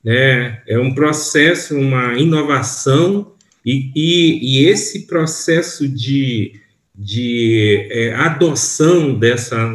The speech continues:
dessa novidade, ele não é tão simples, né? A, a, nós, eu trabalho aqui há treze anos, e nossa metodologia de trabalho é uma metodologia diferente.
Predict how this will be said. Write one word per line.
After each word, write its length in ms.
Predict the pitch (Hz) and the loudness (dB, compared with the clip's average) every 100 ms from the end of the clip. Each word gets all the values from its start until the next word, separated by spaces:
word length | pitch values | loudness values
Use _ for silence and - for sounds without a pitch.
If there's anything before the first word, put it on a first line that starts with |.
| 113 | -4
dessa 320 | 113 151 - 131 | 0 0 0 -4
novidade, 680 | 120 107 101 107 135 131 135 | -2 -2 0 0 0 -2 -2
ele 140 | 147 | -2
não 260 | 151 165 185 | -2 0 0
é 100 | 180 | 0
tão 180 | 139 | -2
simples, 680 | 113 - 104 - 104 104 - _ _ _ _ | -4 -4 -4 -4 -12 -14 -14 _ _ _ _
né? 400 | 110 113 123 113 - | -4 -2 -4 -10 -12
A, 800 | 117 110 104 101 98 90 90 107 _ _ | -6 -2 -2 -2 -4 -6 -10 -12 _ _
a, 360 | 113 123 117 - - | -2 -2 -6 -20 -4
nós, 640 | 117 123 165 151 - - - _ _ _ | 0 2 2 0 -4 -8 -20 _ _ _
eu 160 | 117 117 | -2 0
trabalho 480 | 127 120 139 147 | 0 2 2 2
aqui 200 | 131 135 | 0 0
há 80 | 135 | 0
treze 440 | 131 139 143 135 120 | 2 2 2 2 2
anos, 680 | 127 135 120 95 - - _ _ _ | 2 2 2 -2 -8 -20 _ _ _
e 580 | 110 117 123 135 135 127 127 | -2 -2 2 2 2 2 2
nossa 260 | 139 143 | 0 2
metodologia 840 | 143 143 147 135 135 127 113 156 170 | 2 2 0 2 4 4 2 -2 -4
de 80 | |
trabalho 520 | - 123 107 117 151 151 | -4 -2 0 2 2 2
é 80 | |
uma 140 | 156 160 | 2 0
metodologia 840 | 165 156 165 175 185 139 123 175 | 0 0 2 4 4 2 0 0
diferente. 840 | - - 110 110 127 - - _ | -2 -4 0 0 -2 -6 -12 _